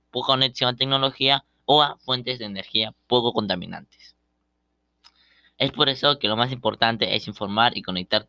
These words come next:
todas las partes del Perú, para así pro-, prevenir el uso del querosene, de la madera, de las hogueras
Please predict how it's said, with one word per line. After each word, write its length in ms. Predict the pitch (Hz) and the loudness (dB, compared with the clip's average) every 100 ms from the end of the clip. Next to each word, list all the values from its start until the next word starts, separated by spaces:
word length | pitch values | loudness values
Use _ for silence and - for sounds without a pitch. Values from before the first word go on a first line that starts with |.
| - | 0
todas 180 | 120 | 4
las 140 | 117 104 | 4 2
partes 300 | 110 104 110 | 0 -2 -6
del 80 | 107 | -12
Perú, 260 | - - _ - | -18 -20 _ -8
para 160 | 95 | -6
así 260 | 104 123 - - | -2 -4 -4 -2
pro-, 320 | 123 104 - _ | 2 2 -2 _
prevenir 460 | - 101 101 113 120 | -2 0 2 2 2
el 160 | 110 117 | 2 0
uso 220 | 117 123 | -2 -2
del 120 | 110 | -4
querosene, 640 | - 90 90 123 120 123 | -6 -10 -4 -2 0 0
de 100 | 110 | 2
la 80 | 98 | 0
madera, 480 | 95 101 123 120 117 | 0 2 4 4 4
de 80 | 113 | 2
las 160 | 110 | 0
hogueras 420 | 117 123 127 131 | 0 2 2 0